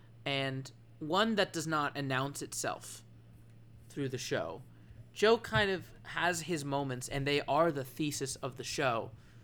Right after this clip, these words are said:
but Showboat at the same time doesn't make a huge hoot and holler about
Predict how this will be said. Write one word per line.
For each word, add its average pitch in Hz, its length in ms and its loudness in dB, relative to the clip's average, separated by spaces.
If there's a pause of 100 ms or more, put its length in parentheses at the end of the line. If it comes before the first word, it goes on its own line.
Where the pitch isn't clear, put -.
(200)
but 139 380 4 (640)
Showboat 185 380 4
at - 80 -2
the - 60 -8
same 175 200 2
time 160 160 0
doesn't 139 180 -4
make 147 140 -2
a 139 40 0
huge 151 520 -4
hoot 170 380 -2
and 147 120 -4
holler 135 380 2
about 131 400 -2